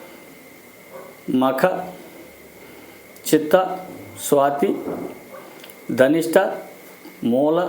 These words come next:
శతభిష నక్షత్ర వాళ్ళందరికీ కూడా ఈ కాలసర్ప దోషం ముఖ్యంగా ఉంటుంది. ఈ నా-, ఈ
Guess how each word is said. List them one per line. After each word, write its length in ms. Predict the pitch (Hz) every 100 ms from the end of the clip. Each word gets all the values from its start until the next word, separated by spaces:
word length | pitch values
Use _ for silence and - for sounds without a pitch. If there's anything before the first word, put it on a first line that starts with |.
| 175 - - - - - -
శతభిష 360 | - 135 156 156 165
నక్షత్ర 320 | 147 160 151 147
వాళ్ళందరికీ 560 | 147 147 143 143 147 147
కూడా 120 | 165 208 - - - - -
ఈ 40 | 147 147
కాలసర్ప 420 | 151 143 151 143 139
దోషం 220 | 135 160
ముఖ్యంగా 280 | 123 160 151 139
ఉంటుంది. 260 | 131 156 302 - - - - - - 190
ఈ 40 | 190
నా-, 240 | 170 170 175
ఈ 20 | 160